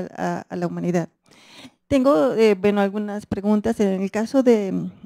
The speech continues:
de la línea de costa, eh, la dinámica transicional, inclusive de las mareas, podría, eh, estar influenciando. En el caso de Uruguay tenemos mareas que pueden variar, de,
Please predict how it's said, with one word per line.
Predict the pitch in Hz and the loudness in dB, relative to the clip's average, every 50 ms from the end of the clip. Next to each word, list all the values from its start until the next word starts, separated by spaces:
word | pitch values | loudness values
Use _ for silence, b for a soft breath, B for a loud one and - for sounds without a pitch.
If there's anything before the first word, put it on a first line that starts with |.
| - _ | -18 _
de | 208 190 208 | -6 -2 0
la | 190 180 180 | 0 0 0
línea | 185 202 202 214 220 220 214 | 0 0 0 0 0 0 0
de | 208 202 | -2 -4
costa, | - - 196 196 196 - - - 208 214 208 _ _ _ _ b b b b b b b b b b b b _ | 0 0 0 0 0 -2 -8 -10 -8 -8 -8 _ _ _ _ b b b b b b b b b b b b _
eh, | - 208 202 202 196 190 190 190 180 - - - - - _ _ _ | 0 4 6 6 6 6 4 4 2 0 -4 -6 -12 -20 _ _ _
la | - 208 208 196 | -2 0 2 2
dinámica | 196 202 208 214 214 226 240 240 233 - 214 | 2 0 0 0 0 0 0 0 -2 -2 -4
transicional, | - 196 202 208 - 208 190 - 202 185 196 196 196 | -2 -2 -2 -2 -2 -4 -4 -2 -2 0 0 -2 -2
inclusive | 202 196 - 196 196 - 233 208 202 | -2 -4 -2 -4 -2 0 2 4 4
de | 190 180 | 4 2
las | 165 160 170 180 | 2 -2 -4 -6
mareas, | 175 165 160 160 190 196 196 190 175 185 180 - - - _ - - - - _ _ b b b b b b b _ | -6 -6 -4 -2 0 0 0 0 -2 -4 -8 -10 -16 -20 _ -20 -20 -20 -20 _ _ b b b b b b b _
podría, | - 208 202 185 196 208 202 202 202 196 202 202 196 196 190 - - | 0 2 2 2 2 2 0 2 0 2 2 2 2 0 -2 -4 -4
eh, | 190 202 196 185 - _ _ - | -2 -2 -2 -2 -4 _ _ -6
estar | 214 220 - 220 220 220 | -6 -4 0 0 2 2
influenciando. | 226 233 233 226 214 196 190 202 - - 226 202 208 208 196 208 | 2 0 0 0 0 0 0 -2 -2 0 2 2 2 2 0 -2
En | 170 190 | -4 -4
el | 185 185 | -6 -6
caso | - 208 208 - | -6 -4 -4 -2
de | 208 214 208 | 0 0 0
Uruguay | 196 196 180 208 202 208 | 0 2 4 4 4 2
tenemos | - - 202 202 196 196 202 202 190 202 220 - B B B B B B B | 2 0 -2 -2 -2 -2 -4 -4 -6 -8 -8 -12 B B B B B B B
mareas | - 202 208 196 202 208 226 220 | -2 -2 0 2 2 0 0 0
que | - 220 | -2 -4
pueden | 202 - 208 208 208 208 | -2 0 0 0 0 0
variar, | 190 180 190 196 190 196 | -2 -2 -2 -2 -2 -2
de, | 196 170 147 - - | -4 -6 -8 -10 -14